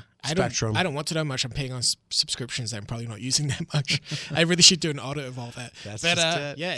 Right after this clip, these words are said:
Speaker 2: it adds up. It really does.
Speaker 1: It does.
Speaker 2: Um, so, yeah, that's something to certainly do. Uh, number twelve, be strategic with your charitable donations. Remember, most of the time it's sixty percent of your adjusted gross income that can be used if you're itemizing for donations to charity.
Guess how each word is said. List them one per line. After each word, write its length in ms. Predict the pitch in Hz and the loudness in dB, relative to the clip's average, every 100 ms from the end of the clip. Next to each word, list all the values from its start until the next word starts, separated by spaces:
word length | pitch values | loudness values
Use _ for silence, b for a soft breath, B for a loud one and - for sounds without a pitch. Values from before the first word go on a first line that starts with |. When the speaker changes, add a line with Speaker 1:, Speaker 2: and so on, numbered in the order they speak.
| 175 | -2
Speaker 2:
it 60 | 208 | 0
adds 220 | 269 311 | 0 -2
up. 180 | 240 151 | -4 -4
It 60 | 143 | -6
really 180 | 180 175 | -6 -4
does. 340 | 190 151 - | -4 -2 -4
Speaker 1:
It 120 | 101 | -4
does. 320 | 147 147 139 131 | -6 -4 -4 -6
Speaker 2:
Um, 180 | 131 123 | -10 -8
so, 180 | - 151 | -6 -4
yeah, 160 | 147 | -2
that's 200 | 127 165 | -2 2
something 480 | - - 180 160 151 | 2 2 0 -4 -8
to 60 | 143 | -4
certainly 360 | - 147 127 | -4 -4 -8
do. 180 | 123 117 - B B - | -10 -10 -12 B B -8
Uh, 160 | 151 165 | -4 -2
number 180 | 226 | -4
twelve, 360 | 202 - 220 156 | -4 0 0 0
be 120 | 170 | -2
strategic 720 | 175 - 190 - 202 170 165 165 | -4 -4 -6 -6 -6 -6 -6 -8
with 160 | 156 | -10
your 80 | 151 | -8
charitable 440 | - 160 143 139 135 | -6 -6 -8 -8 -8
donations. 800 | 143 147 156 - 107 104 - B B B - | -6 -4 -4 -4 -4 -4 -6 B B B -8
Remember, 420 | 160 175 170 170 | -2 -2 -2 -4
most 320 | 170 220 - | -2 -2 -2
of 80 | 208 | -4
the 60 | 196 | -4
time 240 | 190 160 | -4 0
it's 160 | 151 - | 2 4
sixty 300 | 170 - 180 | 2 -2 -6
percent 300 | 170 - 151 | -2 -2 -2
of 100 | 139 | -4
your 120 | 147 | -4
adjusted 360 | 131 151 - 135 | -4 -4 -4 -6
gross 260 | 143 131 | -4 -4
income 360 | 139 131 139 131 | -4 -8 -10 -8
that 140 | 127 - | -10 -10
can 100 | 120 | -10
be 80 | 120 | -8
used 260 | 123 123 | -6 -8
if 100 | 127 | -10
you're 80 | 120 | -10
itemizing 560 | 104 117 120 117 120 113 | -8 -8 -6 -6 -6 -8
for 100 | 123 | -12
donations 500 | 113 117 123 135 117 | -10 -4 -2 -2 -2
to 60 | - | -4
charity. 600 | - 135 135 135 135 | -4 -4 -4 -4 -6